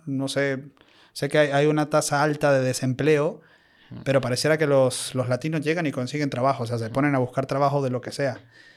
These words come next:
Speaker 1: Entonces la oportunidad hay a pesar del desempleo alto, pero, pero, este, pero obviamente hay gente que no, no lo hace. Y no, no
Speaker 2: No.
Speaker 1: pueden decir, "Ah, es que no consigo trabajo", o sea, no,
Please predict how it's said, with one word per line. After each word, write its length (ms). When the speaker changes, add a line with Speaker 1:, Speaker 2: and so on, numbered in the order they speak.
Speaker 1:
Entonces 320
la 80
oportunidad 680
hay 100
a 80
pesar 300
del 120
desempleo 640
alto, 340
pero, 880
pero, 200
este, 560
pero 240
obviamente 420
hay 80
gente 220
que 80
no, 260
no 100
lo 140
hace. 260
Y 140
no, 220
no 160
Speaker 2:
No. 40
Speaker 1:
pueden 220
decir, 300
"Ah, 120
es 60
que 100
no 120
consigo 360
trabajo", 380
o 60
sea, 220
no, 280